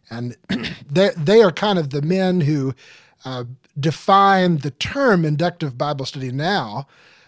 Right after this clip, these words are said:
But even if you look at other methods of inductive Bible study that practically, uh, have different slight movements along the way,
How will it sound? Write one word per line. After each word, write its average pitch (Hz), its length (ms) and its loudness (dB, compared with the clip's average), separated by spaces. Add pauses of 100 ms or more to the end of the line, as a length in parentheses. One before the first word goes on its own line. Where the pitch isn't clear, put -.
But 180 260 2 (500)
even 262 340 0
if 226 160 0
you 208 160 2
look 202 220 2
at 170 160 -4
other 196 360 2
methods 139 600 -2
of 131 140 -6
inductive 135 560 -6
Bible 127 340 -10
study 117 460 -10
that 120 260 -12 (180)
practically, 131 1000 -6 (440)
uh, 123 260 -10 (360)
have 147 380 -4 (240)
different 156 540 0 (840)
slight - 800 0 (380)
movements 160 760 2
along 156 400 -2
the 131 100 -8
way, 131 460 -6